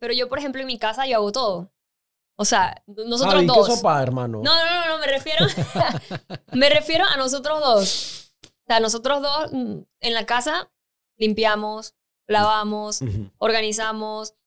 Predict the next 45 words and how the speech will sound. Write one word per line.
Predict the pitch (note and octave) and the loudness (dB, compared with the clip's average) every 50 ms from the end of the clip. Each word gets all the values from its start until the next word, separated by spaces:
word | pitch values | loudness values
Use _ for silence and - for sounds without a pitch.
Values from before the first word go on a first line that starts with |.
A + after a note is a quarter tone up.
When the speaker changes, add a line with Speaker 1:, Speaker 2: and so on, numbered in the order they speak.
| _ _ _ _ _ | _ _ _ _ _
Speaker 1:
Em, | - G#3+ G#3+ G#3+ G#3+ G#3 G#3 G#3 G#3 G#3 G#3 G3+ G3+ G3+ G3+ G3+ G3+ G#3 | -2 0 0 0 0 -2 -4 -6 -6 -8 -8 -8 -6 -6 -8 -8 -8 -8
yo | G#3+ G#3 | -6 -4
tengo | A#3 A3+ A3+ A3+ A3 A3 _ | -4 -4 -4 -4 -6 -8 _
tres | - B3 B3 A#3+ A#3+ | -4 -2 -2 -2 -2
perros, | - A#3+ A3+ G#3+ G#3 G#3+ A#3 - - _ _ _ - | -2 0 0 0 0 -2 -4 -6 -10 _ _ _ -6
tenía | G#3+ G#3+ A3 | -4 -4 -2
cuatro. | A3+ - A3+ G#3 G3+ G#3 A3 B3 B3+ _ _ _ _ _ - | 0 0 0 0 0 -2 -6 -8 -8 _ _ _ _ _ -6
Yo | A3+ A#3 | -2 -2
les | A#3 A#3 A#3 | 0 0 0
hago | A3+ A3 A3 | 0 2 2
la | A3 A3 A3 | 0 0 0
comida | G#3+ G#3 G#3+ A3 A3 A3 | -2 -2 -2 -2 -2 -2
yo | G#3+ A3 A3 | -4 -4 -4
misma. | A3 A3 G#3+ G#3 G#3 G3+ G3 G3 G3 G3 _ _ - | -4 -4 -4 -4 -4 -4 -4 -6 -10 -12 _ _ -2
Speaker 2:
Güey, | B2 A#2+ A2 | -2 -2 -2
¿tú | - - A#2+ | -2 -4 -6
le | A#2+ A#2+ - - | -6 -6 -6 -4
haces | C3+ C#3+ D3 - A#2 | -4 -2 -2 -2 -2
la | F#2+ | -2
Speaker 1:
Sí, | F#2 C4 A#3 | 0 2 2
Speaker 2:
comida? | A3 A3 G#3+ | 2 2 2
Speaker 1:
yo | G#3+ A3 | 0 0
les | A3+ A3+ | -2 -2
hago | A3+ A3 A3+ | -2 -2 -4
la | A#3 A#3 A#3 | -4 -4 -4
comida | A3 G#3+ G#3+ A3 G#3+ G#3+ A3 | -6 -6 -6 -6 -8 -8 -8
ellos | G#3+ G#3+ G#3+ | -10 -10 -10
mismos. | G#3+ G#3+ G#3+ G3+ G3+ G3+ G#3 - | -10 -10 -10 -10 -8 -6 -6 -6
Speaker 2:
Wow. | - - - | -6 -4 -4
Speaker 1:
Ellos | A3 A#3 B3+ | -4 -2 -2
no | C4 C4+ | -2 -2
comen | C4 C4 C4 C4+ C4+ | -4 -6 -6 -6 -4
bolitas, | A#3+ A3+ A3 A3+ A3 B3 B3 | -2 -2 -2 -2 -4 -6 -6
sino | - A#3 G#3+ G#3 | -6 -6 -6 -8
una | A3 A#3+ - | -10 -10 -10
comida | A3+ G#3 G#3 A3 A3+ | -8 -8 -8 -10 -10
que | A#3 | -10
se | - | -10
llama | G#3 G#3+ G#3+ | -10 -10 -8
barf, | G3+ A3 G#3 G3 F#3+ - _ _ _ _ _ _ _ _ _ _ _ | -6 -4 -4 -4 -6 -10 _ _ _ _ _ _ _ _ _ _ _
Speaker 2:
Ok. | - A2+ - | -8 -6 -6
Speaker 1:
que | G2+ G2+ G#2 G2 - _ _ _ _ - A3 G#3 | -6 -6 -8 -8 -12 _ _ _ _ -4 -2 -2
es | G3+ | 0
dieta | A3 G#3+ G#3 G#3+ G3+ | -2 -2 -2 -4 -4
cruda. | - B3+ C4 A#3 F#3+ F3+ F3 - | -4 -2 -2 -2 -2 -4 -6 -12